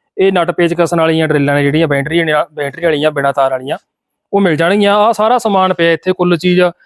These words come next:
ਇੱਥੇ ਆ ਕੇ ਤੁਹਾਨੂੰ ਆਪੇ ਪਤਾ ਲੱਗ ਜੂ। ਜਿਹੜੀ ਚੀਜ਼ ਦੀ ਡਿਮਾਂਡ ਕਰੋਗੇ, ਬਾਈ ਤੁਹਾਨੂੰ ਜਿਹੜਾ ਉਹ ਕੱਢ ਕੇ ਦਿਖਾ ਦੇਣਗੇ। ਮੇਨ ਗੱਲ ਇਹਦੇ ਵਿੱਚ ਇਹ ਹੈ, ਬਾਲੇ ਦੇ ਸਵਾਲ ਇਹ ਆਊ ਦਿਮਾਗ ਦੇ ਵਿੱਚ ਵੀ ਇਹ ਡਿਫੈਕਟਡ ਪੀਸ ਨੇ। ਇਹ ਤੁਹਾਡਾ ਵਹਿਮ ਅਸੀਂ ਕੱਢ ਦਿੰਦੇ, ਇਹਦੇ ਵਿੱਚ ਕੋਈ ਵੀ ਡਿਫੈਕਟਡ ਪੀਸ ਹੈ ਜਿਹੜਾ ਨਹੀਂ ਹੈ। ਜਦੋਂ ਤੁਸੀਂ ਇੱਥੇ ਆਓਗੇ, ਕੁਆਲਿਟੀ ਦੇਖੋਗੇ,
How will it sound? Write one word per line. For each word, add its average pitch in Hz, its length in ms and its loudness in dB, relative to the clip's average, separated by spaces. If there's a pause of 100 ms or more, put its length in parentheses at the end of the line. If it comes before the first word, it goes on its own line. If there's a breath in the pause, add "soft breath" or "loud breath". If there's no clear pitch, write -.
(160)
ਇੱਥੇ 185 220 0
ਆ 196 40 2
ਕੇ 202 80 0
ਤੁਹਾਨੂੰ 214 220 2
ਆਪੇ 185 160 -4
ਪਤਾ 180 180 0
ਲੱਗ 147 140 0
ਜੂ। 156 180 -4
ਜਿਹੜੀ 165 200 0
ਚੀਜ਼ 196 140 -2
ਦੀ 180 60 2
ਡਿਮਾਂਡ 151 320 0
ਕਰੋਗੇ, 160 320 0
ਬਾਈ 147 240 0
ਤੁਹਾਨੂੰ 165 280 0
ਜਿਹੜਾ 170 260 0 (380)
ਉਹ 208 60 -4
ਕੱਢ 208 220 -2
ਕੇ 233 120 2
ਦਿਖਾ 214 220 0
ਦੇਣਗੇ। 190 380 2 (400)
ਮੇਨ 208 300 0
ਗੱਲ 240 180 2
ਇਹਦੇ 240 120 2
ਵਿੱਚ 254 200 -2
ਇਹ 240 220 4
ਹੈ, 233 220 4 (200)
ਬਾਲੇ 170 280 0
ਦੇ 233 100 2
ਸਵਾਲ 220 340 2
ਇਹ 190 200 2
ਆਊ 165 140 2
ਦਿਮਾਗ 165 340 0
ਦੇ 170 60 0
ਵਿੱਚ 165 220 -4
ਵੀ 226 100 2
ਇਹ 233 60 2
ਡਿਫੈਕਟਡ 185 440 -2
ਪੀਸ 175 260 0
ਨੇ। 135 140 -8 (480)
ਇਹ 202 60 0
ਤੁਹਾਡਾ 214 200 0
ਵਹਿਮ 185 320 0
ਅਸੀਂ 165 180 -2
ਕੱਢ 180 140 0
ਦਿੰਦੇ, 208 220 2
ਇਹਦੇ 226 120 2
ਵਿੱਚ 233 160 -4
ਕੋਈ 208 220 2
ਵੀ 254 120 0
ਡਿਫੈਕਟਡ 190 420 -2
ਪੀਸ 185 260 0
ਹੈ 175 40 2
ਜਿਹੜਾ 180 140 2
ਨਹੀਂ 165 260 0
ਹੈ। 170 40 2
ਜਦੋਂ 175 180 0
ਤੁਸੀਂ 165 220 0
ਇੱਥੇ 165 180 -2
ਆਓਗੇ, 151 280 0
ਕੁਆਲਿਟੀ 151 360 -2
ਦੇਖੋਗੇ, 151 460 0